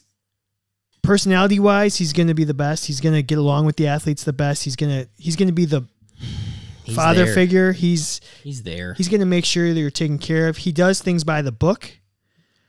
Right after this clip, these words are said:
Speaker 2: I
Speaker 1: which I don't know if that's a pro or a con.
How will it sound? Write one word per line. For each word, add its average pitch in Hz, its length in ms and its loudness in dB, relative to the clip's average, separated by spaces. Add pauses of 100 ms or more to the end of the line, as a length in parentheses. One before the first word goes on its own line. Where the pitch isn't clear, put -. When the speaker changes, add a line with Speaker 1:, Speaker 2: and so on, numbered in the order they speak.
(200)
Speaker 2:
I 156 60 0
Speaker 1:
which 160 260 2
I 165 100 4
don't 196 180 6
know 180 120 6
if 170 80 -4
that's 170 180 2
a 147 60 -2
pro 170 360 0
or 143 220 -2
a 135 60 -6
con. 190 500 -2